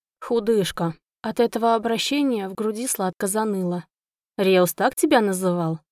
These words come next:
Так вот, худышка, я всё равно его найду. Из-под земли достану.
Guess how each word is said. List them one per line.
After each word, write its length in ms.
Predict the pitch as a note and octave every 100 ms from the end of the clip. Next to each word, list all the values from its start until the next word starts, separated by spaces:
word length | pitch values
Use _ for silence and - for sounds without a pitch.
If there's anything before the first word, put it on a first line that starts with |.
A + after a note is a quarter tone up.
| _
Так 180 | D#4+ E4
вот, 300 | C#4+ C4+ E3+
худышка, 640 | - A3 G3 F3+ - F3 - _ -
я 140 | G3
всё 180 | - G3+
равно 300 | F#3 E3+ F3+
его 260 | B3 C4
найду. 400 | A#3 G#3 F3 E3+ - _ -
Из-под 360 | B3 - D4+
земли 320 | C4 E4 D4+ F3+
достану. 600 | F3+ - F#3 E3+ D#3+